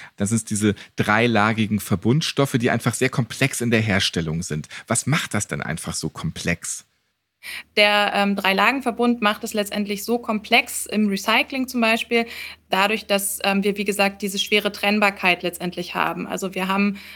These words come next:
Speaker 2: diese drei, ähm, Materialien, also zum Beispiel P E T, Alu und P E. Und die sind so fest miteinander verbunden, dass sie halt, äh, nicht voneinander getrennt werden können. Und so können die Materialien dann nicht einzeln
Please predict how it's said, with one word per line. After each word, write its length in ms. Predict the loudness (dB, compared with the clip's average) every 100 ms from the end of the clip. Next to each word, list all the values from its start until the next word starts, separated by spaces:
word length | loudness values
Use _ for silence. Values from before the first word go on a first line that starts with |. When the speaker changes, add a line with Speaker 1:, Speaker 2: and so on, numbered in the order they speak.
| -10
Speaker 2:
diese 180 | -4 -2
drei, 560 | 0 2 4 6 6 4
ähm, 240 | 4 4 4
Materialien, 800 | 2 0 0 2 2 2 0 -2
also 180 | -4
zum 160 | -6 -4
Beispiel 240 | -4 -4
P 240 | -4 2 2
E 40 |
T, 320 | 2 2 0 2
Alu 300 | 0 2 0
und 220 | 0 -4
P 140 | -6
E. 320 | -2 2 0 -2 -12 -14 2
Und 560 | 4 6 4 0 -2
die 120 | 2
sind 160 | 2 2
so 100 | 0
fest 320 | 0 -2 0
miteinander 460 | -2 0 0 0 0
verbunden, 580 | -2 0 0 0 -2 -2
dass 180 | -2
sie 140 | -2 0
halt, 460 | 4 4 4 0 2
äh, 240 | 4 4
nicht 260 | 4 2 0
voneinander 460 | 0 2 2 2
getrennt 460 | 0 0 0 2 2
werden 240 | 2 2
können. 240 | -2 -2 -2
Und 160 | -4
so 100 | -4
können 240 | -4 0 2
die 80 |
Materialien 800 | 2 0 0 0 4 4 2 0 -2 -8 0
dann 160 | 4
nicht 260 | 4 2 -2
einzeln 720 | 0 0 0 0 2 2 0